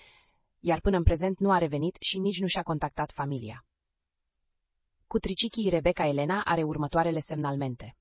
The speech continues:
unu virgulă șaptezeci metri înălțime, șaptezeci și opt de kilogram, păr brunet, ochi căprui, poartă ochelari de vedere.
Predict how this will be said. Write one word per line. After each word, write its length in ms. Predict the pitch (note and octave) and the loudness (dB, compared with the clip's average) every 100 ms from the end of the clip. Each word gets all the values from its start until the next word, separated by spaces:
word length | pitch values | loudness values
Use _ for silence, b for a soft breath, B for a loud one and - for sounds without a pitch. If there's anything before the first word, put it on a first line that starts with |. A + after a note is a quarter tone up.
| _ | _
unu 220 | - B3+ | 0 2
virgulă 440 | B3+ A#3 G3 A3 G#3 | 2 0 0 0 0
șaptezeci 580 | F#3 G#3 - F3+ E3+ - | 0 -2 -2 -4 -4 -2
metri 220 | E3 - | -4 -2
înălțime, 520 | D3 C3 - E3+ A3 | -4 -4 -4 -2 -2
șaptezeci 500 | A#3+ - F#3+ E3 D3 | -4 -4 -2 -4 -4
și 120 | - | -4
opt 240 | C3 E3+ - | -4 -4 -6
de 100 | C3+ | -12
kilogram, 520 | - C3 B2 C3+ F#3 _ _ _ _ | -8 -8 -6 -6 -6 _ _ _ _
păr 180 | A3 G3 | 0 0
brunet, 560 | C#3+ C#3+ C3 F3 - _ _ _ | 0 -2 -2 -4 -10 _ _ _
ochi 260 | - G3+ - | -2 -2 -4
căprui, 540 | - C3 C#3+ D#3 G3+ _ | -8 -6 -4 -6 -8 _
poartă 300 | - G3+ F#3+ | 2 2 4
ochelari 380 | F3+ D#3 D3 C#3+ | 0 0 -2 -2
de 80 | C#3 | -4
vedere. 480 | C3 B2 - A2 | -6 -6 -10 -14